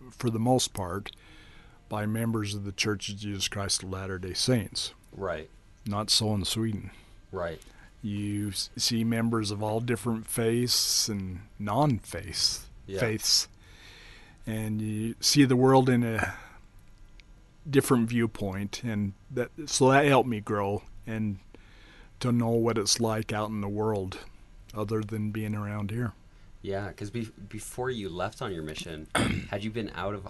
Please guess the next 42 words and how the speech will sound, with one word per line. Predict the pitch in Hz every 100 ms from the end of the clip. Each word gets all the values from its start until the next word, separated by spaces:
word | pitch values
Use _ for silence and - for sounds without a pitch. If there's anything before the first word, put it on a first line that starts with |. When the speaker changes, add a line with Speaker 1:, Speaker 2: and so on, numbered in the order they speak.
| -
Speaker 2:
Idaho | 92 101 110 101
much? | 92 90 - -
Speaker 1:
No. | 95 90 90 - - -
Speaker 2:
Really? | - 101 104 90 - - - 98
Speaker 1:
No. | 92 - - - - - - -
Speaker 2:
Not | 104 107
e-, | 104 85 95 - 101 -
did | 104
you | 98
go | 95
to | -
Montana | 80 78 131 131 131
Speaker 1:
No, | 120
I'm | 131
Speaker 2:
even? | 123
Speaker 1:
trying | - 135 131
to, | 110
Speaker 2:
Like | 143
Speaker 1:
well, | 131
yeah, | 131 107 98
surrounding | - 147 147 139 117
Speaker 2:
Right. | 95
Speaker 1:
states, | 85 - 127 104 90 -
like | 104
Speaker 2:
Right. | 98
Speaker 1:
Wyoming, | 123 123 123 127 120
Montana. | 117 107 107 117 117 117 117 113 113 - - - - - - - -
I'd | 151 139
actually | 123 - 120
gone | 117 113
on | 113 104
a | 98
trip | - 131 117 -
with | 127 113
my | 117 107
parents | - 123 117 117 120 -
to, | - 120 113 113 113 117
of | 110
all | 104 107
places, | - 110 110 - 120 - - - - - -
Tijuana, | 127 113 113 107
Mexico. | 101 110 117 - 123 139 156